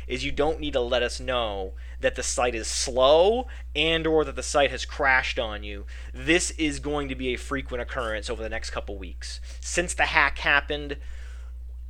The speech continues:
after the restoration process, something wasn't quite right af-,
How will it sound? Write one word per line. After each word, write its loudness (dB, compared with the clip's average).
after 4
the -2
restoration 0
process, 0
something -2
wasn't 2
quite 0
right 0
af-, 0